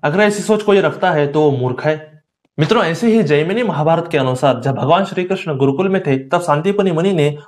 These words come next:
उनकी बुद्धिमत्ता से खुश होकर उनको सुदर्शन चक्र दिया था। अब इसका ये मतलब तो नहीं होता कि सुदर्शन चक्र सांदीपनि मुनि ने बनाया था। अगर ऐसी सोच कोई रखता है, तो वो मूर्ख है। मित्रों, ऐसे ही same वाल्मीकि रामायण में जब श्री राम अगस्त्य मुनि से मिलने गए थे, तब मुनि ने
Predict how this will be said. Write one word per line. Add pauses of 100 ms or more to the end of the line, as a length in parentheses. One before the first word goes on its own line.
उनकी
बुद्धिमत्ता
से
खुश
होकर
उनको (260)
सुदर्शन
चक्र
दिया
था।
अब
इसका
ये
मतलब
तो
नहीं
होता
कि (220)
सुदर्शन
चक्र
सांदीपनि
मुनि
ने
बनाया
था।
अगर
ऐसी
सोच
कोई
रखता
है,
तो
वो
मूर्ख
है। (180)
मित्रों,
ऐसे
ही
same
वाल्मीकि
रामायण
में
जब
श्री
राम
अगस्त्य
मुनि
से
मिलने
गए
थे,
तब
मुनि
ने